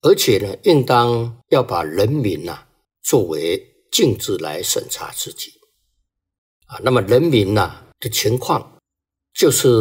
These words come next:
一面镜子，一个国家治理的好不好啊，那么看人民的生活，这个民间的风俗等等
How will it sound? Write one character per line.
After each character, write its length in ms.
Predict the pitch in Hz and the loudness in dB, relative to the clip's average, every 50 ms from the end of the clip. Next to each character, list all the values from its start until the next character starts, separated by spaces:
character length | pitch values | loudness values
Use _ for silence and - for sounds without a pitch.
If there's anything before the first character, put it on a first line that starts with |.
| 107 101 98 - - _ _ | 2 2 0 -2 -6 _ _
一 80 | - 107 | -6 -2
面 260 | 107 127 127 110 95 | 2 2 2 2 2
镜 240 | - - 127 104 147 | 0 -2 -2 -2 -4
子， 300 | - - - - _ _ _ _ _ _ _ _ _ _ _ _ _ _ _ | -10 -12 -14 -14 _ _ _ _ _ _ _ _ _ _ _ _ _ _ _
一 100 | - 143 | -8 -6
个 160 | 135 127 131 113 | 0 0 0 -2
国 220 | - - - 139 | -2 -2 0 0
家 220 | 147 143 160 143 135 | 2 2 2 0 0
治 240 | 131 - - 156 | 0 2 2 2
理 140 | 127 101 101 | 4 2 0
的 240 | 87 - 104 90 82 | -2 -2 -4 -4 -4
好 180 | - - - 76 | -4 -6 -6 -6
不 140 | - - | -4 -6
好 260 | - - - - - - _ _ _ _ _ _ _ _ _ _ | -6 -6 -6 -12 -14 -18 _ _ _ _ _ _ _ _ _ _
啊， 120 | - - - | -20 -16 -10
那 100 | 90 107 | -8 -8
么 120 | 98 92 - | -8 -8 -6
看 240 | - 123 120 104 98 | -4 -4 -4 -4 -4
人 180 | 87 92 101 | -6 -6 -6
民 240 | 113 110 101 92 95 | -4 -4 -4 -6 -6
的 240 | 92 95 85 78 76 | -6 -6 -8 -6 -6
生 340 | - - - 143 139 143 143 | -4 -2 -2 -2 -2 -2 -4
活， 180 | 143 - - - - - _ _ _ _ _ _ _ _ _ _ _ _ - | -6 -10 -14 -16 -18 -20 _ _ _ _ _ _ _ _ _ _ _ _ -10
这 100 | - 120 | -10 -8
个 420 | 104 104 98 87 78 73 - - _ _ _ | -6 -4 -6 -6 -6 -10 -14 -20 _ _ _
民 260 | - - 107 123 143 | -8 -4 -2 -2 0
间 240 | 139 - 143 131 123 | 2 2 2 2 2
的 240 | 117 113 104 85 80 | 0 -2 -4 -4 -6
风 380 | - - 135 131 131 127 131 | -4 0 2 2 2 2 -2
俗 320 | 127 - - - 90 87 - _ | -4 -6 -8 -10 -12 -14 -16 _
等 220 | - 104 90 113 143 | -8 -6 -6 -4 -4
等 120 | - - | -4 -6